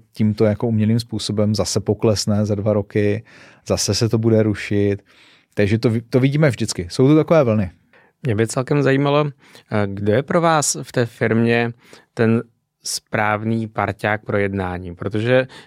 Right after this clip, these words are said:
Speaker 2: já si trochu myslím, že tady asi pro vás často vzniká taková paradoxní situace. Eh, začínáte jednat s firmou a její logická úvaha je: "OK, tady je náš ajťák a s tím to řešte."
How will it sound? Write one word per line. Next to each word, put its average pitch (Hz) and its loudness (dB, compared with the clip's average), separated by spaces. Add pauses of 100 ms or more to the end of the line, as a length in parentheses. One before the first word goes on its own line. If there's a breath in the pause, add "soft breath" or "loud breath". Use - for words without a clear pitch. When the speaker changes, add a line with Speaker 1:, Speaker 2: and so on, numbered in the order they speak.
(340 loud breath)
Speaker 2:
já 120 -8
si 117 -6
trochu 123 -2
myslím, 131 2
že 131 -2
tady 135 0
asi 127 -4
pro 127 0
vás 131 0
často 135 -4
vzniká 127 0
taková 131 0
paradoxní 123 -2
situace. 131 0
Eh, 113 -2
začínáte 120 0
jednat 117 2
s - -12
firmou 123 2
a 113 2 (220)
její 117 -2
logická 113 0
úvaha 113 0
je: 110 0
"OK, 110 -6 (180)
tady 104 -2
je 107 2
náš 101 -4
ajťák 120 -2
a 110 -6
s - -12
tím 107 -4
to 113 2
řešte." 123 -4